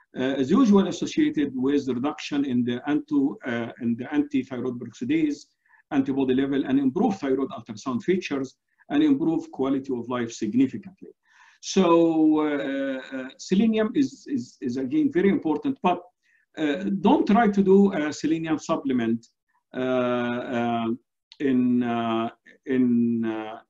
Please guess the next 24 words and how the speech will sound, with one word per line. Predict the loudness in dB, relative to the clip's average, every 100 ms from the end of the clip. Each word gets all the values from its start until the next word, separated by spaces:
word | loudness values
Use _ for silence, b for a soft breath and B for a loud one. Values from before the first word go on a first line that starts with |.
| _ -8
in, | -6 -4 -8 -12 _ -20 -6
I | -2
will | 0
say | 0 -2
outside | -2 -4 -2 0 -2 -4
the, | -6 -6 -8 -10
uh, | -8 -8 -10 _ _ _ _
you | -2
know, | 0 -2 -4 -8
uh, | -14 -14 -12 -14 -16 -20 -20 -20 _
food | -2 0
supplement, | 2 2 2 0 -2
because | -4 0 -2 -4
you | 4 4 6
may | 4 4
end | 2 0
up | -2 0
with | 0 0 -6 _ _ _ 0
higher | 2 4
dose | 2 0
of | -2
selenium, | -2 2 2 2 0 -2
which | -4 -6 -6 -4
is, | -4 -4 -14